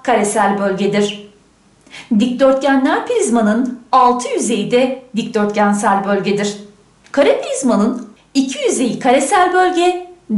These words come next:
dört yüzeyi dikdörtgensel bölgedir. Bu üç geometrik şekli de ayrı bir şekilde incelemiş olduk.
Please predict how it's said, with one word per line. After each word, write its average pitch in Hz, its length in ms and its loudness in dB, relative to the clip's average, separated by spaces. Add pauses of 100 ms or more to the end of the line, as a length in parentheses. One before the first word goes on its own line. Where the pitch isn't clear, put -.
dört 339 280 0
yüzeyi 208 600 -2 (100)
dikdörtgensel 196 880 -2
bölgedir. 202 520 -2 (880)
Bu 359 260 -2
üç - 140 -8
geometrik 233 480 0
şekli 269 440 -2
de 226 320 0 (100)
ayrı 370 340 2
bir 196 100 -2
şekilde 226 680 0 (120)
incelemiş 190 600 0
olduk. 185 380 -2